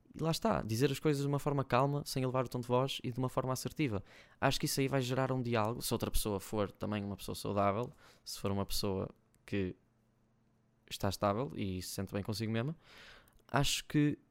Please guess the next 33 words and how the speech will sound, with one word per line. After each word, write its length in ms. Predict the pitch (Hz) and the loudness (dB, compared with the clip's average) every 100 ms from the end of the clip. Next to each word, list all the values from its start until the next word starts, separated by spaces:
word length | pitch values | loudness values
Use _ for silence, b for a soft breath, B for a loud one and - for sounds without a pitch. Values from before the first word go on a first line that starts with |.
| _ | _
se 120 | - - | -6 -2
tu 100 | 151 | 0
fizeres 300 | 143 135 113 | 4 4 2
essa, 200 | 107 - | 0 2
a 60 | 120 | 2
mensagem 400 | 120 117 107 95 | 2 2 0 0
chegar 300 | - 117 110 | -2 0 0
a 20 | |
essa 160 | 107 104 | 0 -4
pessoa 240 | - 101 | -2 0
dessa 280 | 101 101 107 | 2 2 -2
forma, 420 | - 101 123 160 b b b b b b - | 2 0 0 -4 b b b b b b -14
respeituosa, 760 | - 117 110 107 104 131 160 - _ _ _ - | -2 0 2 4 4 2 -6 -12 _ _ _ -4
ah, 320 | 139 135 139 - _ _ | -2 -2 -4 -10 _ _
acho 160 | 147 - | -2 0
que 60 | - | 2
tem 120 | 160 | 2
tudo 240 | - 156 | 4 4
para, 380 | - 156 151 156 - _ _ _ _ _ _ _ _ _ - _ _ - | 6 6 8 4 -2 _ _ _ _ _ _ _ _ _ -20 _ _ -2
acho 200 | 131 - | -2 0
que 60 | |
tem 180 | - 151 | 0 2
tudo 340 | 139 139 135 131 | 4 4 4 4
para, 420 | 143 135 139 135 | 4 6 6 4
hum, 300 | 135 135 139 | 2 0 -2
se 180 | - - | -4 -2
desenvolver 480 | 131 135 139 131 131 | 2 4 4 4 2
um 200 | 135 131 | 0 0
diálogo 340 | 131 127 123 | 0 0 -2
saudável 460 | - 127 135 120 117 | -2 2 2 2 0
a 40 | |
partir 260 | 117 - 110 | -2 -2 -2
dali. 340 | 107 98 90 | -2 -2 -6